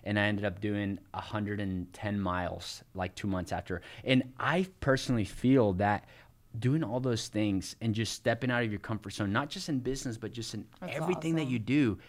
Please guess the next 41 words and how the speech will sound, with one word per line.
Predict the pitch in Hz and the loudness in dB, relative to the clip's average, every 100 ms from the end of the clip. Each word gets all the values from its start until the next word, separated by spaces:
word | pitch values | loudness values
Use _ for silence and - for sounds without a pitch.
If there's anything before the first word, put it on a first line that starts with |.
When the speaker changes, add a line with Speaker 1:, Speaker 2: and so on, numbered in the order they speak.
| - - - | -20 -20 -12
Speaker 1:
it's | 117 113 | -10 -8
just | 120 - - | -8 -8 -8
constantly | 120 117 - 120 | -4 -4 -4 -4
making | 113 104 104 104 101 | -2 0 0 0 -4
you | 92 85 | -6 2
Speaker 2:
But, | 277 | 4
you | 277 269 | 6 4
know, | 254 | 2
Speaker 1:
better. | 214 | 0
Speaker 2:
you | 240 254 | -2 -2
asked, | 196 190 185 180 | -2 -2 -4 -6
"How | 180 165 | -6 -4
does | 143 | -4
it | 151 | -6
relate?" | 147 139 160 165 - | -6 -4 -4 -4 -8
But | 156 | -10
it's | 143 - | -10 -4
like, | 143 131 | -4 -4
really, | 170 175 262 185 143 139 - - - - | -4 -4 -2 -4 -4 -8 -14 -20 -20 -14
for | 175 156 | -10 -6
me, | 147 160 160 | -6 -6 -6
like, | 143 135 - | -6 -6 -6
with | 131 - | -12 -8
the, | 131 123 120 - - - - _ | -8 -8 -10 -14 -20 -20 -20 _
you | 165 | -8
know, | 156 | -6
the | 135 | -6
huge | 143 165 139 - | -6 -6 -8 -8
growth | 147 151 147 | -6 -6 -6
we've | 131 | -8
had | 139 139 | -6 -8
over | 135 | -8
the | 135 | -10
past | 127 139 135 - | -8 -8 -8 -8
five | 147 147 139 | -8 -8 -8
years, | 139 139 135 - - - - - | -8 -10 -12 -20 -20 -20 -20 -6
you | 175 | 0
have | 165 160 | 2 0
to, | 170 156 | -2 -2
you | - | -2
know, | 156 139 | -4 -4